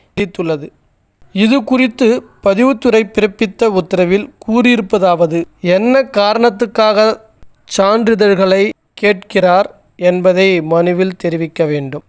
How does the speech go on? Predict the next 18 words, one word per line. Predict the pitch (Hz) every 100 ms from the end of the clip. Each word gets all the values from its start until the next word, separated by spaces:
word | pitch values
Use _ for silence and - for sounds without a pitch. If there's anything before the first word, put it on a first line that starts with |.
| _
குறிப்பாக | - 220 247 254 214 165 185 202 - _ 196
யாருடைய | 165 196 233 240 208 214 220 220
பிறப்பு | 196 202 190 208
இறப்பு | 190 185 196 180
விபரங்களை | 165 180 180 170 180 214 - _ -
கேட்கிறாரோ | 190 180 - 185 175 165 180 208 - _ -
அவருக்கு | 160 185 196 175 - 196 214 - _ _ -
இன்னார் | 185 202 208 208 214 214 - -
இந்த | 180 202 214 214
உறவு | 190 202 226 240
முறை | 208 202 196
என்பதை | 185 180 180 180 202 208 - _ _
தெரிவிக்க | - 185 202 196 - 185
வேண்டும். | 165 147 156 156 - _ _ _ 254 180
மனுவில் | 208 254 226 233 262 _
இந்த | 202 202 208 220 202 180 165
விவரங்கள் | 196 226 233 208 214 233
முறையாக | - 185 196 214 208 196 208